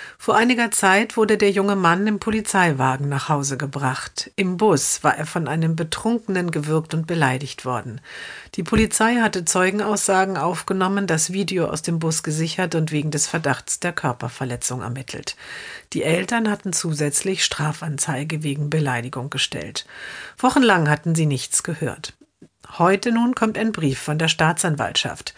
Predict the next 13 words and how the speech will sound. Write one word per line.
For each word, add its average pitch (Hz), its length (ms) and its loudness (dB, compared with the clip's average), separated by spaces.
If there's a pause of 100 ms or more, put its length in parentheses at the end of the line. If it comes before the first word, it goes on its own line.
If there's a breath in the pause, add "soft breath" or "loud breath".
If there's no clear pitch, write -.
(380 loud breath)
Das 190 160 2
Verfahren 220 640 4
wegen 190 240 2
Körperverletzung 170 920 0
sei 165 260 2
eingestellt 143 760 -2
worden. 135 400 -2
Das 170 220 2
Video 202 280 4
unscharf, 226 640 2
die 196 160 -4
Zeugenaussagen 151 880 0
widersprüchlich. 139 920 -4